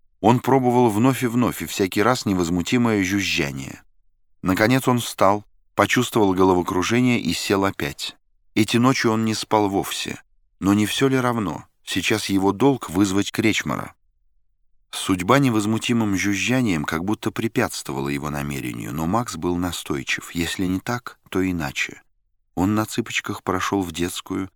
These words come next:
где было темновато и очень тихо, несмотря на смутное присутствие нескольких людей, глянул на затылок Анны Лизы, на её пуховый платок, и вдруг,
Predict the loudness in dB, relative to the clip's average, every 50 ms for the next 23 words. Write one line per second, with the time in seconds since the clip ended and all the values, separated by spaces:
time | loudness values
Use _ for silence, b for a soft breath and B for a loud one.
0 | _ _ _ _ -4 0 0 2 2 2 0 0 -2 -4 -4 -2 0 0 2 2
1 | 0 0 -2 -4 -8 -12 -12 _ _ 0 0 2 2 0 0 -4 -4 -6 -6 -6
2 | -6 -6 -6 -8 -10 -10 -12 _ _ _ _ -6 -4 -4 -2 -2 -2 -2 -2 0
3 | 0 0 0 -2 -2 -2 -4 -4 -2 -4 -4 -4 -4 -4 -4 -4 -4 -4 -8 -8
4 | -8 -6 -4 -2 -2 -2 -2 -4 -4 -6 -6 -8 -8 -10 -10 -8 -6 -6 -6 -4
5 | -4 -4 -4 -6 -8 _ _ _ _ _ _ -4 -2 0 0 2 2 0 0 -2
6 | -4 -6 -8 b b b b -4 -2 -2 -2 -2 -2 -2 -2 0 0 -2 -2 -2
7 | -4 -4 -4 -4 -4 -2 -2 -2 -2 -4 -6 -8 -10 -12 _ _ _ _ _ _
8 | _ _ _ -8 -4 -2 0 0 0 0 0 0 0 0 0 -2 _ _ _ -6
9 | -6 -6 -4 0 0 0 2 2 0 -2 -2 -4 -4 -4 -4 -4 -4 -4 -6 -10
10 | -18 -20 _ _ _ _ _ _ _ -4 -4 -2 -2 -2 -2 -2 -2 -2 -4 -8
11 | -18 -20